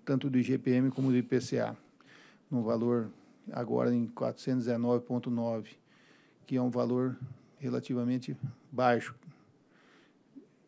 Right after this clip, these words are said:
frente a, a outras distribuidoras. É, quanto à definição dos limites de dec fec, a distribuidora tem se comportado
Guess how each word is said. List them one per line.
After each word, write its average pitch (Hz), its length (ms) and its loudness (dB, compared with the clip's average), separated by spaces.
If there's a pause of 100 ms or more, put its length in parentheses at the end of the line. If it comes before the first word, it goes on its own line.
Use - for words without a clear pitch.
(100)
frente 123 420 0
a, 117 240 0
a 117 140 -2
outras 120 680 -2 (320)
distribuidoras. 120 920 -4 (840)
É, 123 400 6 (300)
quanto 175 320 4
à 151 80 10
definição 143 500 6
dos 127 160 4
limites 135 300 6
de 139 40 -6
dec 160 240 4
fec, 147 460 6 (1040)
a 151 80 0
distribuidora 151 680 6
tem 147 240 2
se - 100 -8
comportado 127 580 4